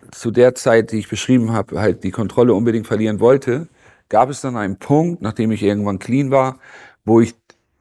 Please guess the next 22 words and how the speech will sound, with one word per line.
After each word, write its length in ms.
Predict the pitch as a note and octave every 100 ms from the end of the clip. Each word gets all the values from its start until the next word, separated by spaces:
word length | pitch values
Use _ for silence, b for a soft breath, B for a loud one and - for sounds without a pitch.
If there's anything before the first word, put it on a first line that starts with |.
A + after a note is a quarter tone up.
| _ _ _ -
Angst 320 | D3+ C#3+ -
vor 160 | A2 F#2
Kontrollverlust 840 | F#2 - F#2 F2+ E2+ E2 - -
hatte. 320 | D#2 C2 - _ _ b b b -
Ja, 180 | G2+ A2+
ich 140 | F#2+
hatte 160 | G2 F#2+
damals 440 | G#2+ G#2 G2 -
überhaupt 320 | F#2+ G#2 B2 -
keine 260 | C#3+ C#3
Angst 220 | C#3 -
vorm 180 | - C3+
Tod, 460 | - D3 D3 - -
wäre 120 | A2
mir 160 | A2 F#2
auch 120 | F#2+
recht 200 | A2 -
gewesen, 380 | A2 A2+ G#2 G2
im 100 | G2
Rausch 360 | G#2 A2+ -
zu 140 | - F#2+
sterben. 500 | - A2+ C3+ D#3